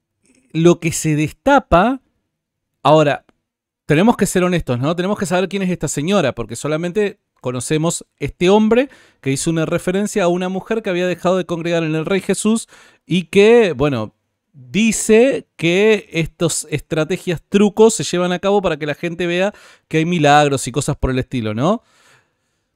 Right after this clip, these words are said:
Por otro lado, a ver, Guille ya nos tiene acostumbrado con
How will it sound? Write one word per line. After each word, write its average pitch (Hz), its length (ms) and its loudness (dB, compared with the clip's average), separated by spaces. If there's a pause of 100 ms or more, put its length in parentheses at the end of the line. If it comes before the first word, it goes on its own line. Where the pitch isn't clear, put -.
(140)
Por 170 160 0
otro 214 220 4
lado, 247 480 6
a 110 120 -6
ver, 127 260 -2
Guille 175 280 -2
ya 160 160 -2
nos 139 100 -4
tiene 156 160 -6
acostumbrado 139 600 -2
con 160 340 -4